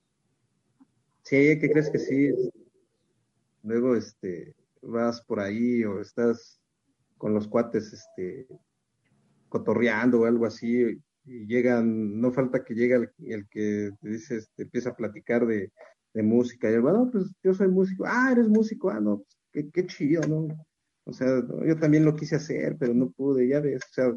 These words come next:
es bueno, es bueno, la verdad, este, que te hagan sentir bien cuando,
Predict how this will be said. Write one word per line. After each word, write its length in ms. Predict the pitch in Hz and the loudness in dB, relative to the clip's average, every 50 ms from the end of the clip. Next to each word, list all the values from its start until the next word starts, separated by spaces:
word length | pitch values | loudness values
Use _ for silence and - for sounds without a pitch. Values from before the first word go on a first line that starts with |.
| - _ _ _ _ _ _ _ | -4 _ _ _ _ _ _ _
es 160 | - 208 208 | 2 2 6
bueno, 260 | 196 208 208 202 185 185 | 6 8 8 8 8 8
es 100 | 185 185 | 6 6
bueno, 280 | 202 190 190 180 165 147 | 6 4 6 6 6 4
la 120 | 139 131 | 4 4
verdad, 360 | 127 127 127 131 151 151 147 151 156 _ _ _ - - _ _ _ _ | 4 4 4 4 4 4 2 0 -4 _ _ _ -20 -20 _ _ _ _
este, 580 | - 107 104 101 - _ - 107 101 98 95 95 - - - 98 - _ - _ _ _ _ _ _ _ _ _ _ _ _ _ _ _ | -10 -10 -10 -10 -12 _ -6 -6 -6 -6 -6 -8 -10 -12 -14 -18 -20 _ -20 _ _ _ _ _ _ _ _ _ _ _ _ _ _ _
que 80 | 120 | -8
te 140 | 113 - 131 | -2 0 2
hagan 160 | 131 139 131 | 2 2 2
sentir 440 | 123 - 117 107 - 123 127 123 117 | 0 -2 -6 -6 -2 0 0 2 2
bien 220 | 123 123 123 123 | 2 2 2 2
cuando, 440 | 123 120 107 104 104 95 90 95 - | 0 -2 -4 -4 -4 -6 -10 -12 -16